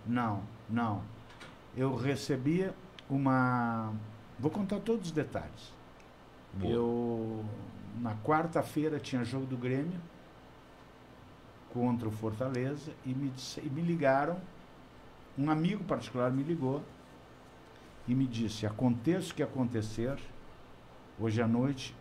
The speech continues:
Speaker 1: o Marcos Hermann pede demissão. E tu é a bola da vez. Como é que é? Eu, bola da vez? Bola de ve-, qual é a vez? Não tem vez pra mim.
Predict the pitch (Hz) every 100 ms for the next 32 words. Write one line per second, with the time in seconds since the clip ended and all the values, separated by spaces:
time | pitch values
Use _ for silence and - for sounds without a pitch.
0 | - - 131 123 120 123 117 117 107 113
1 | 120 127 131 131 - - - 123 120 110
2 | 123 131 - 101 87 - - - - -
3 | - - - - - 120 107 - 156 180
4 | - - 135 127 123 127 123 123 107 110
5 | 101 - 107 127 - 120 143 254 - -
6 | - - - - 143 202 220 127 123 110
7 | 101 139 123 135 156 151 147 - 139 165
8 | 190 160 180 170 - 117 117 180 196 147
9 | 123 95 92 82